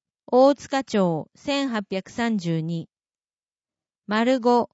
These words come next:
保和園。松本町十三の十九。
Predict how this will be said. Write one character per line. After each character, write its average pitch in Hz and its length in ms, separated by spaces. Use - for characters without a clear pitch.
保 240 160
和 285 180
園。 170 400
松 233 300
本 294 300
町 175 440
十 269 300
三 269 340
の 214 140
十 185 340
九。 180 340